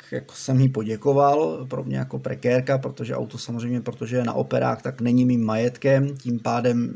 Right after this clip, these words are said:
nemám možnost mít ani jako kartu parkovací, leda, eh, jako nějaký ten host nebo něco takovýho a to je prostě jako drahota, to se nevyplatí. Tak jsem řekl, že tomu molochu prostě nedám ani korunu a dál teda dodržuju svůj rituál.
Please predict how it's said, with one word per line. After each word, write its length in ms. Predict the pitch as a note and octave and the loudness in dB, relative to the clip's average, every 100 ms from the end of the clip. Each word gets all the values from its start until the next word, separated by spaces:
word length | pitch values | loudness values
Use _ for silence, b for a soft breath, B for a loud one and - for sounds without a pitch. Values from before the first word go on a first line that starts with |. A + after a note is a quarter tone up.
| - | -4
nemám 380 | A#2+ B2 C3 B2 | 0 2 4 2
možnost 460 | A#2+ A2+ B2 A#2 | 0 0 0 0
mít 180 | C3 A#2+ | -2 -2
ani 180 | A#2 A#2 | -2 -2
jako 200 | A2+ - | -4 -10
kartu 340 | - A#2 C3+ | -8 -8 -6
parkovací, 720 | C3+ C#3 C3+ C#3 C3+ C3+ C3+ C3 B B B | -4 -4 -2 -2 -2 -2 -4 -6 B B B
leda, 440 | B2 B2+ A#2 G2 - | 2 2 2 -2 -6
eh, 540 | A2 G#2+ A#2+ G#2+ - | -8 -6 -6 -8 -4
jako 240 | A2 G#2 A#2 | -4 -4 -4
nějaký 380 | A2+ G#2+ B2 | -4 -4 -6
ten 220 | A#2 A#2+ A2 | -4 -4 -4
host 400 | G2 A2 - - | -2 -4 -4 -6
nebo 200 | A#2+ B2 | -4 -4
něco 280 | B2 B2+ | -4 -6
takovýho 580 | A2 G#2 - A#2+ A#2+ A#2+ | -8 -8 -4 0 0 2
a 100 | B2+ | 0
to 180 | B2+ A#2 | -2 -4
je 100 | A#2 | -4
prostě 340 | A2 G#2 - | -6 -10 -8
jako 180 | A2+ A2+ | -8 -6
drahota, 440 | G#2+ A2 G2 G#2+ G#2 | -6 -6 -6 -8 -10
to 120 | - | -10
se 200 | - G#2+ | -8 -4
nevyplatí. 640 | G#2 G#2+ G#2+ G#2 G2 - - _ B B B B B B | -2 -4 -8 -10 -12 -14 -20 _ B B B B B B
Tak 100 | - | -8
jsem 180 | B2 A#2 | -4 -2
řekl, 120 | A#2 | -2
že 100 | B2 | -4
tomu 240 | B2 A#2+ | -2 0
molochu 420 | A#2+ A2+ A#2 A#2 B2 | 2 2 0 0 -6
prostě 340 | A#2+ A2 B2+ | -6 -4 -2
nedám 280 | A2+ A2+ A2+ | -2 -2 -2
ani 180 | A#2+ A#2 | -2 -4
korunu 560 | G#2+ G#2+ A#2 C3+ F3 - _ _ _ b b b b - - | -4 -2 2 2 2 -4 _ _ _ b b b b -18 -10
a 520 | A#2+ G#2+ G#2+ G#2+ G#2 G2 | -4 -2 -2 -2 -4 -4
dál 300 | A2+ A2 A2 | -2 0 0
teda 200 | B2 A#2 | -2 -2
dodržuju 440 | A2+ A#2 A#2 A#2+ | -2 -4 -4 -6
svůj 280 | A#2+ - G#2+ | -6 -6 -2
rituál. 640 | G#2+ D#3+ D#3+ D3+ D3+ D#3 | -2 2 2 4 2 0